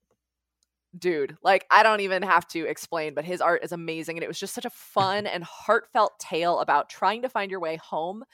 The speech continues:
Speaker 1: but also making a new home for yourself, and
Speaker 2: Hmm.
Speaker 1: it just completely missed everybody's radar, and I loved it so much, and I'm so sad it only got six issues, and I frequently tweet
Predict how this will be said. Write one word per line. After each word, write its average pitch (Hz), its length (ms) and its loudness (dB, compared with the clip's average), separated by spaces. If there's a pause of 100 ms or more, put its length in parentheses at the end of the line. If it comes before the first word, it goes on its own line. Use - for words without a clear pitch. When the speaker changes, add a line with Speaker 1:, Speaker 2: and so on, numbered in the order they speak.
(220)
Speaker 1:
but 196 100 2
also 190 260 4
making 170 380 -6
a 160 40 -6
new 151 160 -8
home 147 280 -6
for 170 120 -8
yourself, 170 540 -4 (360)
and 160 400 2 (240)
Speaker 2:
Hmm. 95 160 -16
Speaker 1:
it 202 180 2 (120)
just - 280 -4
completely 214 440 -8
missed 196 220 -2
everybody's 180 400 -2
radar, 170 440 -2
and 170 140 -2
I 165 60 -2
loved 170 240 2
it - 80 -12
so 175 160 -2
much, 170 220 -2
and 170 80 -6
I'm 165 80 -10
so 170 160 -2
sad 170 200 2
it 160 60 -4
only 170 140 -6
got 165 140 -2
six - 220 -10
issues, 220 320 -10
and 180 80 -6
I 170 80 -4
frequently 180 480 -10
tweet - 380 -18